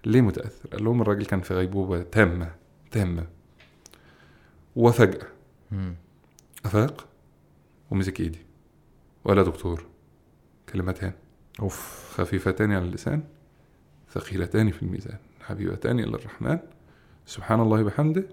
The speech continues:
Speaker 1: سبحان الله العظيم.'" ومات.
Speaker 2: لا حول ولا قوة إلا بالله.
Speaker 1: هو عاش عليها بصدق.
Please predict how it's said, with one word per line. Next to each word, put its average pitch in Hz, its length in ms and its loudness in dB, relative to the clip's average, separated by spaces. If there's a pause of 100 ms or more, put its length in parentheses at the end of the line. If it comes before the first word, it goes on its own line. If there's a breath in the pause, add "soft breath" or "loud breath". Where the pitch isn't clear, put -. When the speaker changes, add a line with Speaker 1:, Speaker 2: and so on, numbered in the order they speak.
(120)
Speaker 1:
سبحان - 320 -12
الله 101 120 -12
العظيم.'" - 400 -20 (500)
ومات. - 340 -12 (160)
Speaker 2:
لا 92 140 -2
حول 87 160 -6
ولا 85 100 -4
قوة 92 220 -12 (100)
إلا 90 200 -10
بالله. 90 420 -12 (1400 soft breath)
Speaker 1:
هو 110 280 8
عاش - 480 8
عليها 151 360 10
بصدق. - 640 4